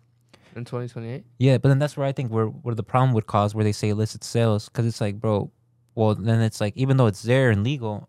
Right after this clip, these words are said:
Speaker 2: I'ma just
Speaker 1: Mm-hmm.
Speaker 2: go illegal 'cause, bro, I'm getting fucked over in the taxes. I mean, even then, the whole taxes shit, you get fucked over.
Speaker 1: No matter what.
Speaker 2: Like, yeah, bro, I can give you a car, bro, for free.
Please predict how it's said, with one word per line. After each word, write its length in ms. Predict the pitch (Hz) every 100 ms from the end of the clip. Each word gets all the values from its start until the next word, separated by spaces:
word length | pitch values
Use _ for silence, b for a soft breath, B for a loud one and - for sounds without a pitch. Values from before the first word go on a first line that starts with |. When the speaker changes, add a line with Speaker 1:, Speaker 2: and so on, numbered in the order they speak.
| -
Speaker 2:
I'ma 220 | 117 117
just 160 | 113 107
Speaker 1:
Mm-hmm. 80 | 104
Speaker 2:
go 60 |
illegal 340 | 95 110 135 107
'cause, 460 | - 92 92 - _ -
bro, 100 | 107
I'm 80 | 110
getting 180 | 104
fucked 240 | 95 98 -
over 140 | 104
in 60 | 101
the 60 | 90
taxes. 540 | - - - 131 - _ _ _ _ _ _ _ _ _
I 40 | 117
mean, 120 | 123
even 180 | 170 117
then, 180 | 131 127
the 120 | 101
whole 140 | 113
taxes 360 | - 104 110 95
shit, 160 | 95
you 60 | 95
get 120 | 107
fucked 240 | - 95 -
over. 300 | - - 104 _ _ _ _ _ _ _ _ -
Speaker 1:
No 160 | 113
matter 260 | 120 113 104
what. 340 | 117 110 113 120 b b b b -
Speaker 2:
Like, 80 |
yeah, 120 | - 117
bro, 140 | 117
I 20 |
can 120 | 151
give 140 | 139 127
you 80 | 107
a 40 |
car, 340 | - - 139 123
bro, 340 | 117 131 143
for 220 | - - 104
free. 480 | - 123 131 120